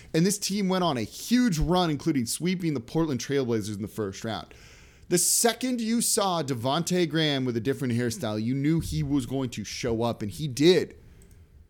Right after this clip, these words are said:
He finished with thirty points on the night. That's a season high for him. Five of seven shooting from three, eight of twelve from the field. Four assists, two rebounds, one steal, not one single turnover.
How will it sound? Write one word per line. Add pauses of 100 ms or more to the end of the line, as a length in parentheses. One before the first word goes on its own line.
(720)
He
finished
with
thirty
points
on
the
night.
That's
a
season
high
for
him.
Five
of
seven
shooting
from
three,
eight
of
twelve
from
the
field. (760)
Four
assists,
two
rebounds,
one
steal,
not
one
single
turnover.